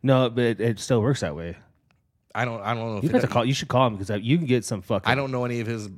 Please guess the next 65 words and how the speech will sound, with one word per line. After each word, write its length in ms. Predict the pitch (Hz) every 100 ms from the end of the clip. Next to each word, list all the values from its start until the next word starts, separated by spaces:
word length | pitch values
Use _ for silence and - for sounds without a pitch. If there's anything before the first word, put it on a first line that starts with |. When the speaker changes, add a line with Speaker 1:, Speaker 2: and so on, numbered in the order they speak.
| -
Speaker 2:
military 640 | 104 117 123 104 95 85
info. 340 | 90 - 78 82
Speaker 1:
You 140 | 120
can 80 | 165
find 240 | - 82
that 80 | 80
out. 260 | 82 101 92
They 140 | 127
can 140 | 131
find 220 | 104 90 87
that 100 | 82
out. 260 | 80 - _ _ _
Give 140 | - 113
him 60 | 123
their 120 | 107
na-, 180 | 95 101
give 200 | 113 120
him 100 | 117
his 160 | 95 90
name. 360 | 104 143 156 -
Speaker 2:
I 140 | 110
thought 220 | 120 135
you, 120 | 110 110
I 120 | 104 117
thought 240 | 127 -
they 100 | 117
have 120 | 113
to 40 | -
be 100 | 101
a 40 |
member 260 | 98 98 92
first, 460 | - 117 101 -
and 180 | - 98
then 200 | 98 92
you 400 | 87 90 104 107
can 160 | 98 98
use 300 | 98 95 80
their 200 | 92 98
Speaker 1:
I 80 | 156
don't 140 | 247
think 160 | 170 208
so 180 | 127 117
because 300 | 117 131 -
Sarah 320 | 143 196 202
has 180 | 143 110
a 40 |
bunch 160 | 101 98
of 80 | 104
family 320 | 110 101 101
members 320 | 98 95 92
that 200 | 95 82
were 320 | 95 87 85 _ _ _ _ -
in 100 | 110
the 80 |
service, 300 | 98 104 107
and 80 | 101
I 60 | 120
got 100 | 160
to 80 | 123
looking 240 | 123 156 131
into 240 | 175 113
it, 60 | 90
and 100 | 101
it's 120 | 95
like, 300 | 95 90